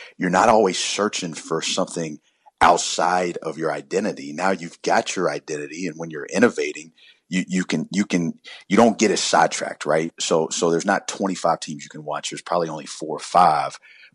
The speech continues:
but you, you're consistent with who you are. And, um, so that's, that's what we've tried to do. You know, we've tried to,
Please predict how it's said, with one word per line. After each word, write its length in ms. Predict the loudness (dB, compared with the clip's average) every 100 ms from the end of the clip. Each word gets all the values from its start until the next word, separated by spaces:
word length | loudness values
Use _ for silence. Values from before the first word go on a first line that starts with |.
| _
but 300 | 6 6 2 -8
you, 160 | -10 -4
you're 160 | -4
consistent 640 | -4 -4 0 2 2 0 -4
with 140 | -4
who 140 | -8 -14
you 240 | -14 -2
are. 340 | 0 0 -6 -12 -20 -20 _
And, 320 | -8 -8 -2 0
um, 440 | 2 0 -4 -12 -14 0
so 140 | 6
that's, 240 | 6 6 2
that's 200 | 0 0
what 80 |
we've 140 | -4 -4
tried 200 | -4 -6
to 60 |
do. 220 | -8 -10 -8
You 140 | -8
know, 100 | -8
we've 180 | -8 -6
tried 280 | 0 2
to, 120 | 2